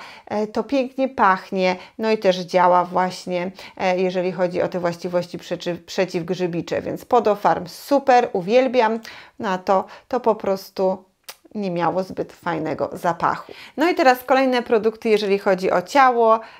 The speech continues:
Spotlight Oral Care, czyli system wybielania kości zębowej, e, domowy. Paseczki, jak zwykle uwielbiam, używam tak dwa razy w tygodniu, czasami raz w tygodniu, w zależności od potrzeby.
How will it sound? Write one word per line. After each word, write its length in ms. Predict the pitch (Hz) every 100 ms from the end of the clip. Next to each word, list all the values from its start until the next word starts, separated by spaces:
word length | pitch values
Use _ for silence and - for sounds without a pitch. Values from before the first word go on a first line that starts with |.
| _
Spotlight 640 | 226 - 254 220 202 185 185
Oral 420 | 240 233 226 220
Care, 340 | 220 208 208
czyli 280 | - 180 185
system 560 | - 214 202 190 180 185
wybielania 560 | 196 196 185 180 180
kości 420 | 175 180 180 -
zębowej, 760 | 170 175 175 247 233 220 214 214 - -
e, 180 | - 185
domowy. 800 | 175 277 269 247 226 208 214 208 - - -
Paseczki, 800 | 320 330 285 247 - - 220 214 214
jak 180 | 196 196
zwykle 440 | 190 190 190 185
uwielbiam, 800 | 247 233 233 214 202 202 196 190
używam 600 | 220 196 202 190 196 190
tak 280 | 233 403 - - 233 -
dwa 260 | 330 392 415
razy 260 | 392 302
w 80 | 294
tygodniu, 440 | 294 247 262 254 226
czasami 380 | 202 196 165
raz 240 | 175 254 262
w 40 |
tygodniu, 420 | 233 214 208 208
w 40 | 196
zależności 600 | 202 190 190 190 185 -
od 100 | 180
potrzeby. 540 | 180 180 - 247 226